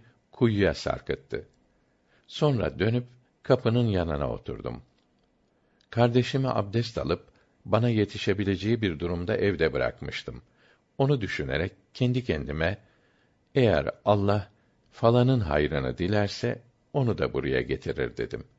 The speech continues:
Bu arada birinin kapıyı hareket ettirdiğini gördüm. "Kim o?" dedim. "Ömer İbni Hattab'ım."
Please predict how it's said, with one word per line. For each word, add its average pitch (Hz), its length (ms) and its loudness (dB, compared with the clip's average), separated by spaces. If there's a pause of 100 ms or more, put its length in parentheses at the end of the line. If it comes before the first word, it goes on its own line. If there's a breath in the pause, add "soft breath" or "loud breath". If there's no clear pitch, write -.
(840)
Bu 180 80 4
arada 90 380 2
birinin 117 460 0 (120)
kapıyı 117 380 2
hareket 101 440 2
ettirdiğini 73 640 -2
gördüm. 53 460 -6 (760)
"Kim 135 240 2
o?" - 180 -8 (360)
dedim. - 320 -6 (1120)
"Ömer 113 320 6
İbni 92 300 2
Hattab'ım." 71 760 0